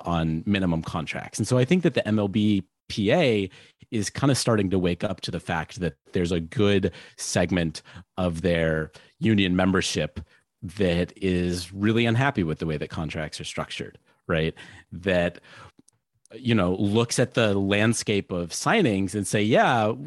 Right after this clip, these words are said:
you know, maybe there, there have been billions of dollars in signings, but only a handful of teams have actually increased their payrolls from last year, right? A vast majority of teams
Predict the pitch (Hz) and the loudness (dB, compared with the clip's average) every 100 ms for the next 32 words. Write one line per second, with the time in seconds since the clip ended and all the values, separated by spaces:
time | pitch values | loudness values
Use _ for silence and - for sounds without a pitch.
0 | 151 135 135 113 117 131 156 165 160 - | -8 -2 0 0 2 2 2 0 0 -4
1 | - - - 101 123 123 135 135 - 127 | -20 -20 -14 0 2 2 0 -8 -10 -2
2 | 127 135 113 110 95 120 113 120 110 98 | 0 0 0 0 2 4 4 4 2 0
3 | 90 104 110 98 95 85 - 131 170 95 | 0 0 0 -2 -4 -8 -2 2 4 2
4 | 87 95 110 _ _ _ 87 - 98 90 | 0 -4 -10 _ _ _ -6 0 2 0
5 | - 127 143 139 - 131 175 - 123 104 | -2 0 4 4 2 0 0 0 -2 -2
6 | - 202 139 101 - 101 107 110 - 107 | -2 2 2 0 -4 -2 -2 -2 -4 -2
7 | 92 82 - _ _ _ 131 110 - 127 | -2 -4 -8 _ _ _ 0 0 2 -2
8 | - 95 - 113 98 71 62 - - _ | 0 -6 -2 0 0 -2 -8 -12 -14 _
9 | _ _ - 107 87 78 - - 73 - | _ _ -2 0 0 0 -4 -6 -8 -8
10 | - _ _ - 85 82 - - - 98 | -14 _ _ 0 2 2 -2 -10 -4 -4
11 | 98 95 117 131 139 - 101 90 107 113 | -4 -2 2 2 0 0 0 2 4 4
12 | 98 85 78 - 104 82 76 73 | 2 0 -2 -2 0 0 -2 -8